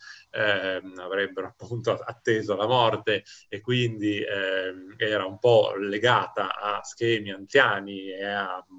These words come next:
lettori molto in là con l'età. I giovani critici erano arrabbiatissimi per questa impossibilità possibilità di accedere al mondo della critica se non attraverso pubblicazioni lette da nessuno,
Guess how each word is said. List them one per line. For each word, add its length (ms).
lettori 640
molto 300
in 80
là 200
con 140
l'età. 400
I 120
giovani 460
critici 460
erano 220
arrabbiatissimi 840
per 200
questa 460
impossibilità 400
possibilità 500
di 200
accedere 880
al 160
mondo 340
della 220
critica 540
se 200
non 180
attraverso 600
pubblicazioni 920
lette 340
da 120
nessuno, 640